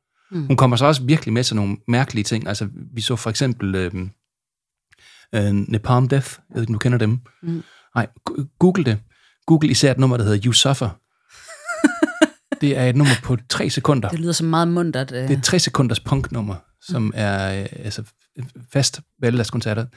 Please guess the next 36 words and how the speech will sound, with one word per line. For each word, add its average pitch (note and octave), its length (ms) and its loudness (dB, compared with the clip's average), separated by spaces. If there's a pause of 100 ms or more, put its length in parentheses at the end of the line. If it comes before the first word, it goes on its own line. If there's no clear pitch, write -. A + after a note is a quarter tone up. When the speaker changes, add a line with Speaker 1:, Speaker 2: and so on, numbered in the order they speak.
(1000)
Speaker 2:
Vi, C3 140 4 (120)
vi, D#3+ 80 0
vi, C#3+ 120 2 (140)
vi C3+ 100 2
skulle - 220 -4
så C#3 80 2
se - 260 4 (840)
den A#2 160 2
koncert G#2+ 380 -2 (340)
til B2 180 0
Copenhagen. G2 500 -2 (160)
Øh, G#2 140 -2
ja, A2 60 -2
for A#2 120 -2
jeg A#2 80 4
havde B2 120 0
slæbt A2+ 220 -4
Louise B2 220 0
med A2+ 100 0
der, G2+ 100 0
eller F#2 140 -2
Luke G#2 260 -4 (360)
med A#2+ 140 4
derover, G2+ 340 2
for - 100 -14
nu, G#2+ 140 -4
nu A#2+ 100 0
skulle - 320 -10
vi G#2 60 -2
simpelthen G2+ 220 2
se. G2 220 -2 (640)
Det F3+ 100 6
var D3 60 6
kunst, - 460 -2 (200)
altså, G2 280 -8
ikke? A#2 160 -6